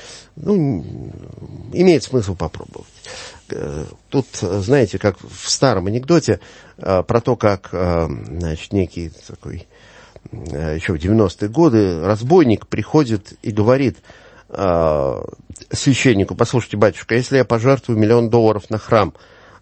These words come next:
э, я попаду в рай?» А ему священник говорит: «Вы знаете, я вам не могу гарантировать, но попробовать стоит».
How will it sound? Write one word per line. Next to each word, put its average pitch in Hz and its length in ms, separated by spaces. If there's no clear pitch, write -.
э, 92 400
я 110 540
попаду 156 340
в 123 60
рай?» 69 260
А - 60
ему 147 160
священник 123 480
говорит: 120 480
«Вы 113 200
знаете, 131 480
я 127 160
вам 170 100
не 175 80
могу 165 260
гарантировать, 90 640
но 156 80
попробовать 151 600
стоит». - 720